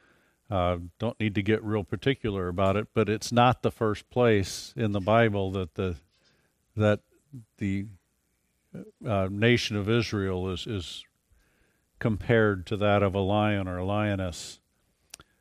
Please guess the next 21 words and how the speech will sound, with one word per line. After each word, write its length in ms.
Uh, 260
in 160
Genesis 560
forty-nine, 640
verse 260
nine, 420
"Giant 640
Judah 540
is 200
a 60
lion's 540
whelp. 440
From 260
the 80
prey, 540
my 260
son, 320
you 140
have 140
gone 260
up. 280